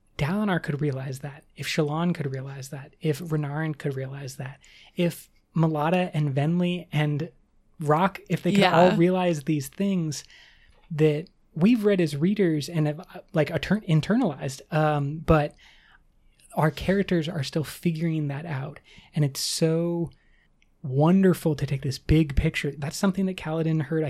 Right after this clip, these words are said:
Speaker 1: think, in book one.
Speaker 2: I think it's book one.
Speaker 1: Yeah.
Speaker 2: Yeah.
Speaker 1: And so that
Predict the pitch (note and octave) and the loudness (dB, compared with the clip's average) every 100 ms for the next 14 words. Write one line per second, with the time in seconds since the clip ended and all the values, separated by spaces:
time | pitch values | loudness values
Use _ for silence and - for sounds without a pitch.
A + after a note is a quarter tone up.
0 | C3+ - A3+ A3+ F#3+ E3+ - _ - - | -2 0 0 2 0 -2 -8 _ -6 -2
1 | D3+ F3 G#3 A3+ G#3 G3+ G3 F3+ F3+ F3+ | 0 2 4 2 0 -2 0 2 2 4
2 | E3+ E3+ D#3 G3 F#3+ F#3 F#3 D#3+ D3 F3 | 4 4 2 0 0 0 0 -2 2 4
3 | D#3 C#3+ - - _ _ _ _ _ - | 4 2 -8 -20 _ _ _ _ _ -6
4 | D3 D#3 E3 E3+ | -2 0 0 -6